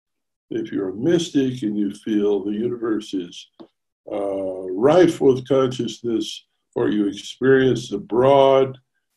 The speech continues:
uh, span of consciousness in nature,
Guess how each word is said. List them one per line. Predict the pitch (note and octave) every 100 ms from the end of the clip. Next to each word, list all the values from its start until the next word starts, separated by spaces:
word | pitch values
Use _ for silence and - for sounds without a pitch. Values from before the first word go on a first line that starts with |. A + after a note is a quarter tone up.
| _ -
uh, | A2
span | A2 - B2 C3 B2+ B2 G#2+
of | G2+ G2+
consciousness | - A#2+ A2 G#2 G#2 G#2 G#2
in | F#2+ F2 G2+
nature, | B2+ D#3 D#3+ C#3+ C3+ B2